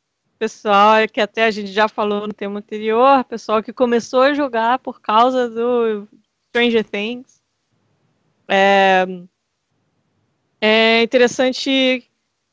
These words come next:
que é bem que uma metalinguagem mesmo, né? São, são atores,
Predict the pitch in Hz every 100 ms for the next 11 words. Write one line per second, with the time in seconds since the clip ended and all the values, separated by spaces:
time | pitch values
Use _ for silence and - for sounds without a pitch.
0 | _ _ _ _ _ _ - 240 233 233
1 | 233 233 226 - _ _ _ _ _ _
2 | _ _ 247 262 185 262 294 320 _ 320
3 | 285 285 285 254 247 240 254 349 294 269
4 | 220 214 233 220 196 190 196 214 202 190
5 | 202 202 240 247 240 226 - 240 226 240
6 | - _ _ - 226 220 247 330 480 -
7 | - - -